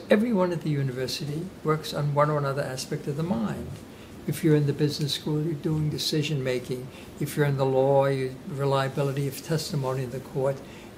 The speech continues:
Every place you go, people are working on the mind. So he was interested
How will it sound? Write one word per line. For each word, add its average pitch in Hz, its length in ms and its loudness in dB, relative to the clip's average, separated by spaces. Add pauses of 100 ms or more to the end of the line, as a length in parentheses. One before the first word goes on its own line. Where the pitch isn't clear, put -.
(140)
Every 208 240 6
place 160 340 2
you 151 60 0
go, 143 160 2
people 147 320 -2
are 143 60 -2
working 135 360 -6
on 139 140 -6
the 139 40 -8
mind. 143 400 -8 (460)
So - 220 4
he 254 400 0
was 190 300 0
interested 147 760 2